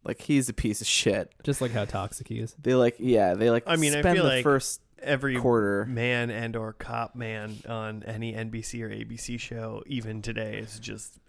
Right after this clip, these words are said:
Speaker 3: equally as
Speaker 1: Yeah,
Speaker 3: toxic. <laughs>
Speaker 1: probably.
Speaker 2: Yeah.
Speaker 3: I would
Speaker 2: It's,
Speaker 3: assume.
Speaker 2: um, I, I did try to take note of that, 'cause th-, those are the things I kind of notice about, um, shows, especially of that era, two thousand nine-ish, where, like, I was in college,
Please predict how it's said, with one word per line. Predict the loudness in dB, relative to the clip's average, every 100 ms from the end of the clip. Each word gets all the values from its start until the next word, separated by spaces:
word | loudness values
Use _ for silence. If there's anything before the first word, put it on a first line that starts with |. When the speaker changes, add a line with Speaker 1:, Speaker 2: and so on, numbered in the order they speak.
| -16 -8
Speaker 3:
equally | -8 -6 -8 -6 -4
as | -4
Speaker 1:
Yeah, | -4
Speaker 3:
toxic. | -4 -4
<laughs> |
Speaker 1:
probably. | 0 2 2 2 4 6 4
Speaker 2:
Yeah. | 2 -4 _ -10
Speaker 3:
I |
would | -2 0
Speaker 2:
It's, | 4
Speaker 3:
assume. | 6
Speaker 2:
um, | 6 6 2 -6 -12 -10 -8
I, | -4 0 4
I |
did | 6 6
try | 6 4
to | 6
take | 4 4
note | 2
of | 2
that, | 0 0
'cause | 0
th-, | 2 2
those | 2 2
are |
the | 0
things | 0 0
I |
kind | -2 -4 -4
of | -2
notice | -2 -2 -4
about, | -4 -4 -4 -6 -10 -20 _ _ _ _ -10
um, | -6 -6 -8 -10 -14 _ _ _ _
shows, | 2 4 4
especially | 2 2 2 2
of | 2
that | 2 2
era, | 0 0 0 -2 -4 -10 _ _ -8
two | -2 0
thousand | 2 0 -2 -2
nine-ish, | -2 -4 -4 -4 -6 -10 -18 _
where, | -4 -2
like, | -2 -6 -10 -20 _ _ _ -6
I | -2
was | -2 -2
in | -6 -4
college, | -2 -2 -2 -6